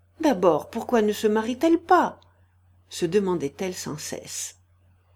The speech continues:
Pour faire de la peine à leur mère, « Elles n'ont que ce but dans la vie, et il ne peut en être autrement,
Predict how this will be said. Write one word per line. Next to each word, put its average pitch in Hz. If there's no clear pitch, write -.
Pour 254
faire 339
de 220
la 208
peine 240
à 196
leur 175
mère, « 247
Elles 330
n'ont 339
que 330
ce 330
but 269
dans 208
la 202
vie, 196
et 160
il 262
ne 269
peut 247
en 233
être 247
autrement, 302